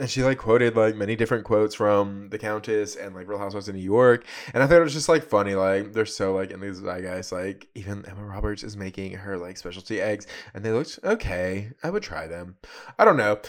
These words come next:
We'll see how it goes. Uh, so that's funny, a little bit of Real Housewives news. Um, let's get into some more pop culture news. So I guess I could have put this in, like, music news, but I didn't want to. Um,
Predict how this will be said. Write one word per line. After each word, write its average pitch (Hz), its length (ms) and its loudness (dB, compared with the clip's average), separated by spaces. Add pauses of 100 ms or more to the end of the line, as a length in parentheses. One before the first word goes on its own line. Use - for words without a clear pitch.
(140)
We'll 320 80 2
see - 80 10
how 185 120 12
it 135 60 10
goes. 123 360 12
Uh, 151 240 12
so 185 80 6
that's 208 180 10
funny, 139 240 10
a 135 80 8
little 131 140 10
bit 135 100 12
of 123 60 10
Real 127 100 10
Housewives 101 580 4
news. 104 540 2 (300)
Um, 120 640 8
let's 147 180 -8
get 233 140 4
into 240 80 -4
some 135 240 2
more 95 540 0
pop 95 160 -6
culture 90 280 -8
news. - 300 -12 (560)
So 190 120 4
I 175 40 8
guess 175 200 6
I 269 40 0
could 285 120 2
have - 80 10
put 185 100 8
this 139 200 4
in, 127 100 2
like, 110 240 4
music 101 340 -6
news, 107 440 -2
but 101 380 2
I 104 40 -8
didn't 135 180 -2
want 113 220 0
to. 95 360 -4
Um, 104 520 2